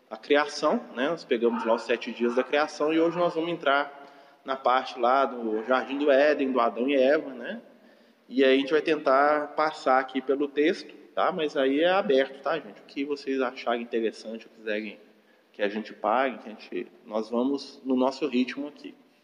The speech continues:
tá certo? É, só lembrando, né, que nós estamos usando aqui a Bíblia, né? Nós estamos no, no capítulo dois aqui. É, após a criação do mundo, né, só pra recapitular, né, a criação do mundo ali,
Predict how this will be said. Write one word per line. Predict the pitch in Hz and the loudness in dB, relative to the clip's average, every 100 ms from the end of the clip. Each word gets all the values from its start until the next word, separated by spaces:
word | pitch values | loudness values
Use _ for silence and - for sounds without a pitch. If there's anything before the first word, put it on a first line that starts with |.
| - | -20
tá | |
certo? | - - 139 151 - - - _ _ _ _ | -18 -2 -2 -2 -12 -20 -20 _ _ _ _
É, | 113 117 117 117 117 113 110 110 - - - - | -2 2 4 4 4 2 2 0 -4 -16 -20 -20
só | - 170 | -4 0
lembrando, | 180 147 156 196 | 2 4 4 4
né, | 156 | 2
que | 151 | -2
nós | 139 | -4
estamos | - 143 131 123 | -2 0 2 2
usando | 117 127 123 | 0 0 0
aqui | 123 | 0
a | 120 | -2
Bíblia, | 113 180 180 123 | -2 -2 0 0
né? | 123 | 0
Nós | 143 | -4
estamos | 131 131 120 113 | -6 -6 -4 -4
no, | 110 104 | -6 -10
no | 92 - | -14 -12
capítulo | 127 117 120 127 113 | -10 -8 -12 -14 -6
dois | 113 120 117 | 2 2 2
aqui. | 117 - 156 240 - - _ _ _ _ - | -4 -6 -6 -6 -12 -20 _ _ _ _ -4
É, | 120 120 | 0 2
após | 120 - 170 | 2 2 2
a | 180 | 2
criação | 185 175 156 143 | 2 0 2 -2
do | 160 | -2
mundo, | 180 175 233 | 0 2 2
né, | 151 165 | 2 -2
só | 175 151 | -2 -6
pra | - 151 | -2 0
recapitular, | 127 127 131 - 143 120 147 208 | 0 -4 -6 -4 0 2 2 0
né, | 143 | 0
a | 143 | -2
criação | 127 - 117 - | -2 -4 -6 -6
do | 120 120 | -8 -8
mundo | 120 120 | -8 -4
ali, | 120 | -2